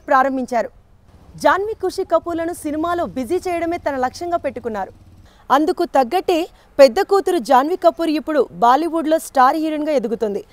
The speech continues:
ఇక రెండో కూతురు ఖుషి కపూర్ కూడా ఇటీవల తొలిసారిగా నటించింది. ఆమె నటించిన అర్చెస్ అనే మూవీ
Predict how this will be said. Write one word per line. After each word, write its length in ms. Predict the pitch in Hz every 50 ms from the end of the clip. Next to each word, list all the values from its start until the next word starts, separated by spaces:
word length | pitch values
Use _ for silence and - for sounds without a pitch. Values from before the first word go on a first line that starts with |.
| _ -
ఇక 160 | 269 - -
రెండో 320 | - - 285 294 320 392 415
కూతురు 420 | - 403 392 - 381 370 339 320 370 - _ _ _ _ _ _
ఖుషి 260 | - 349 - - 453 - -
కపూర్ 260 | 392 392 392 381 370 - 349
కూడా 160 | 349 349 359 311 220 277
ఇటీవల 300 | 285 - 349 311 359 359
తొలిసారిగా 560 | 349 - 320 302 320 - 349 339 339 339 339 302
నటించింది. 460 | 285 220 254 226 - 240 220 208 202 - _ _ _ -
ఆమె 200 | 226 247 254 262
నటించిన 500 | 262 254 254 247 320 330 294 349 349 330 330 269 - - - - _ _ - 254
అర్చెస్ 360 | 294 - - 381 381 - -
అనే 180 | 370 339 339 330 302
మూవీ 260 | 311 320 330 285 339